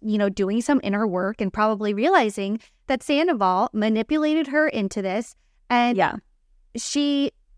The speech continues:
Speaker 1: you know, needs to get as far away from him as possible. Meanwhile, he's like, "Why won't Raquel talk to me?" Please, Sandoval, you did this to yourself. I mean, everything about this episode gives me the ick because he is running around town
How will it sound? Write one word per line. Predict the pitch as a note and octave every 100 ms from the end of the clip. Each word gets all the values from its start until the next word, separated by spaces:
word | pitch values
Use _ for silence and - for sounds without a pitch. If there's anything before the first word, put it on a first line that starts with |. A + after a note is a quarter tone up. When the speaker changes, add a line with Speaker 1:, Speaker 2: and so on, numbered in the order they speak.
| -
Speaker 1:
you | C4+
know, | C4
needs | B3 C4 B3
to | C4
get | B3 B3
as | A#3
far | B3+ C4
away | B3+ B3
from | C4
him | A#3+ A3+
as | G#3+
possible. | - C4 D4 A3+ G3+
Meanwhile, | A#3+ B3+ A#3+
he's | A#3+
like, | B3 - _ _
"Why | - F#4 F#4
won't | F4+ F4+ -
Raquel | F4 - F4 F4
talk | - E4 F4 -
to | F4
me?" | C#4 -
Please, | - B3+ B3+ C#4 D#4 D#4+ -
Sandoval, | B3+ G#3+ G3 F#3+ - _ -
you | B3 C#4
did | G#3+ C#4
this | C#4 D#4+ -
to | A#3+
yourself. | A3 G3+ - A3 - -
I | - A3+
mean, | A#3 A3+ -
everything | D4 D#4 D#4 E4+ - C4+ B3
about | B3 G#3 G#3+ G#3
this | A3+ -
episode | G3 A3+ - C4 C4+ D4 - _ _
gives | A#3 A#3+ A3+
me | A3+ A3+
the | G#3 A3 G#3+
ick | - G#3 - -
because | G#3+ G#3 G3+
he | - C#4+ D4
is | B3+ -
running | G3+ A3+ E4
around | E4 D4 C#4+
town | C4 G3+ F3 F3+